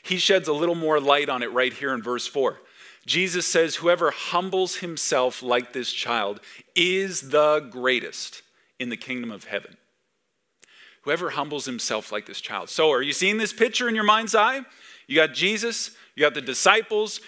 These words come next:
you got this crowd gathered around. I don't know who is in that crowd. It doesn't necessarily say. There's not a lot of questions from the crowd, so it doesn't identify specific persons.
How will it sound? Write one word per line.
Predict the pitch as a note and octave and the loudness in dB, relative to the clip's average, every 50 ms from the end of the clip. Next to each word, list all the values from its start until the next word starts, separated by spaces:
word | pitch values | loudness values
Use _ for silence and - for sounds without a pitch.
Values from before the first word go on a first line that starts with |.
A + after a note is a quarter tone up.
| - - - | -20 -16 -6
you | C#3 | 0
got | C#3 D3 C3+ | 0 0 0
this | C#3 B2+ - | 0 -6 -8
crowd | - - - F3 E3+ F#3 G3 G3+ F#3+ | -8 -2 2 2 2 2 2 0 0
gathered | F#3 F#3+ G3 G3 F#3+ G3 F#3 | 0 2 2 2 0 -2 0
around. | F#3 F#3+ G3 G3 - - | 0 0 0 -2 -2 0
I | - A3 | 0 0
don't | B3 B3+ A3+ | 0 -2 -4
know | E3+ C#3+ C3 | -6 -6 -6
who | A2+ C3 C3 | -6 -8 -10
is | B2+ A2+ A2 | -8 -8 -8
in | A#2+ A2+ | -8 -6
that | A2+ G#2 G#2 G#2 | -4 -4 -6 -6
crowd. | - - A#2+ A#2 B2+ D3+ | -6 -4 -2 0 0 -2
It | D#3 B2+ | -2 -2
doesn't | D#3 D#3+ - D#3+ D#3+ | -2 -2 -2 -2 -4
necessarily | D#3+ D#3+ D3 - - D#3 C#3+ C#3+ C3+ C3 | -4 -4 -4 -2 0 0 0 0 0 -2
say. | A#2 - - B2+ C3 C#3+ | -2 0 2 2 2 2
There's | D3 D#3 C#3 - | 0 -4 -6 -2
not | C#3+ C#3+ D#3+ D#3+ | 0 0 2 4
a | |
lot | D#3 D#3 | 4 2
of | D3+ C3+ | 2 0
questions | - - D#3+ D3+ D3+ - - - E3 D#3 D3+ - | -2 0 2 2 2 0 -4 -8 -8 -8 -8 -4
from | - - D3+ D3 D#3 | -2 0 0 0 -2
the | D3 | -6
crowd, | C#3 - C#3+ C#3 C3+ C#3+ D3+ D3+ | -4 0 2 4 4 4 0 -2
so | - - D3+ | -4 -8 -8
it | C3+ | 0
doesn't | A2+ C#3+ D3 C#3+ D#3+ D3 | 0 0 0 0 0 -2
identify | C#3 C3+ B2 C3 C3 C#3+ C#3 - - D3 C#3+ C#3+ | -2 0 0 0 0 0 -2 -2 0 0 0 0
specific | - - - C3 - D#3+ D3 - C#3 - | -4 -8 -10 -8 -6 -6 -6 -8 -10 -8
persons. | - C#3 C#3 C#3 - - E3 E3 - | -4 -2 -2 -2 -2 -6 -10 -12 -14